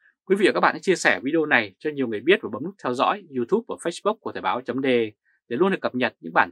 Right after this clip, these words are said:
tin mới nhất, nhanh nhất và trung thực nhất. Từ Berlin, Cộng hòa Liên bang Đức, chào các bạn và hẹn gặp lại các bạn ở bản tin lần tới. Trung Khoa, Thời báo chấm D.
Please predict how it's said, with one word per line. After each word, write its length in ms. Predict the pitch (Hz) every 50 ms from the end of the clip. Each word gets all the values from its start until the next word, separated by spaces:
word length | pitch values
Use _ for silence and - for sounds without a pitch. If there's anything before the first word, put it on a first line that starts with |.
| - -
tin 280 | 143 131 123 117 104 104
mới 240 | 113 113 110 120 143
nhất, 200 | 165 185 196 - _ _ _ _ _
nhanh 200 | 127 131 127 123
nhất 140 | 127 147 175 - _ _
và 280 | 117 117 107 90 82 - _
trung 200 | - - 127 120
thực 120 | - 92 -
nhất. 200 | 104 120 131 - _ _ _ _ _ _ _ _ _ _ _ _ _ _ _ _ _ _
Từ 120 | - 135
Berlin, 380 | 135 139 143 143 139 135 123 123 _
Cộng 140 | - 131 117
hòa 120 | 123 127
Liên 80 | 135 151
bang 100 | 160 165
Đức, 140 | 175 233 247 _ _
chào 160 | - 123 113
các 120 | - - 175
bạn 240 | 165 - - - _ _ -
và 60 | 110
hẹn 100 | 120 113
gặp 100 | 117 107
lại 100 | 101 -
các 80 | - 185
bạn 180 | 170 160 -
ở 60 | 127 110
bản 160 | 101 85 -
tin 320 | _ - 139 131 120 113 110 _
lần 260 | - 110 107 90 82
tới. 300 | - 98 95 95 117 - - _ _ _ _ _ _ _ _ _ _ _ _ _ _ -
Trung 180 | - 143 135
Khoa, 360 | 127 - 127 117 110 104 - _ _ _ _
Thời 160 | - 131 120 113
báo 360 | 113 101 101 113 135 - _ _ _ _ _ -
chấm 140 | - 107 117
D. 40 | 127